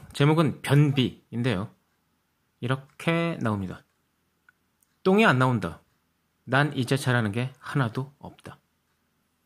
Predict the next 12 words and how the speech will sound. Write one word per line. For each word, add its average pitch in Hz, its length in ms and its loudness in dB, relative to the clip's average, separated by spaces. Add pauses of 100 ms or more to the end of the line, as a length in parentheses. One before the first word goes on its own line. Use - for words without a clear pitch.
(580)
그 190 100 2
다음은 135 380 6
멘토라는 180 1120 6
제목의 139 340 4
글을 135 720 2
설명해드리겠습니다. 107 960 -2 (720)
잘난 185 460 4
사람들에 175 580 4
맞춰서 139 340 -2
살려고 156 300 2
해봤자 139 280 0
피곤하니까 147 720 2